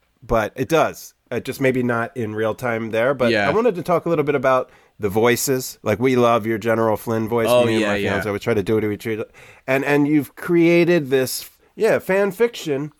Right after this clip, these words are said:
Speaker 1: where you write these very colorful, detailed, ornate science fiction, political science meets just, like,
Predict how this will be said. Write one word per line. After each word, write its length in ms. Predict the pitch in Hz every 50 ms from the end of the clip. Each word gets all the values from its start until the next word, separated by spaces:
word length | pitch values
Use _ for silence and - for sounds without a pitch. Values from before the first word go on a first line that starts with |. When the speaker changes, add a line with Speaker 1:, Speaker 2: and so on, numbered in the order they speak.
| _ _ _ _ _ _ _ _ _
Speaker 1:
where 220 | - 139 143 151
you 160 | 151 160 165 151
write 380 | 147 160 165 196 220 180 -
these 380 | - 143 131 127 127 117 - - - - -
very 420 | - 110 120 175 208 214 180 127
colorful, 880 | - - 156 151 147 147 135 - - - 131 123 123 117 113 110 110 90
detailed, 760 | - 87 110 120 143 180 190 180 - 156 147 127 123 113 -
ornate 680 | - 117 113 110 107 110 117 127 135 143 151 147 - _ _ _ _ _ _ _ -
science 500 | - - - 147 135 143 151 139 - -
fiction, 400 | - 156 135 - - 151 139 -
political 420 | - 156 160 135 131 - 139 127
science 540 | - - - 139 131 135 139 131 120 - -
meets 380 | 120 120 117 110 - - - -
just, 320 | - 120 113 98 - -
like, 240 | 107 104 90 95